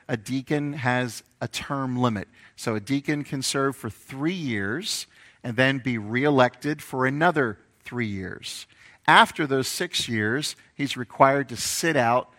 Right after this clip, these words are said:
for a year. We have, uh, a few men that are being considered for deacon this year. You'll vote on them next Sunday,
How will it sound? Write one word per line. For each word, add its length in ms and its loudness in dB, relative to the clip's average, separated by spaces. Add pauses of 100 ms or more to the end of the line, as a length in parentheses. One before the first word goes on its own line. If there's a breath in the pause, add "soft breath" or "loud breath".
(240 soft breath)
for 600 -2 (180)
a 80 2
year. 420 -2 (500 soft breath)
We 200 6
have, 560 10
uh, 300 4
a 120 0
few 340 -8
men 440 0 (300 loud breath)
that 340 6
are 480 4 (280 soft breath)
being 280 0
considered 840 -2
for 300 -6
deacon 580 -4 (160)
this 540 0
year. 520 -6 (220 soft breath)
You'll 220 2
vote 260 2
on 160 0
them 220 -2
next 440 -4
Sunday, 640 -6